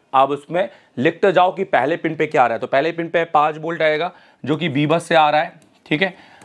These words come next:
ये आपको पता ही है आपकी ओवीपी, ओवर वोल्टेज चार्जिंग प्रोटेक्शन से आ रहे हैं जो अभी दो, तीन, चार, चार ओवीपी लग रही हैं।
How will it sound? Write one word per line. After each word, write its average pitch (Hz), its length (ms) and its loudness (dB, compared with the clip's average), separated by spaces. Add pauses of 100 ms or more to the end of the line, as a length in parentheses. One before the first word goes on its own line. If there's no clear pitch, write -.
(140)
ये 131 100 4
आपको 170 280 4
पता 165 220 2
ही 170 100 0
है 175 80 0
आपकी 165 280 0 (100)
ओवीपी, 175 420 -2
ओवर 160 400 2
वोल्टेज 160 320 -2
चार्जिंग 156 260 0
प्रोटेक्शन 151 420 -2
से 160 100 0
आ 151 60 6
रहे 156 120 0
हैं 147 60 -6
जो 156 80 2
अभी 151 200 0
दो, 160 320 2
तीन, 165 400 -2
चार, 160 280 2
चार 175 180 2
ओवीपी 156 340 -4
लग 147 240 0
रही 147 140 0
हैं। 135 200 -2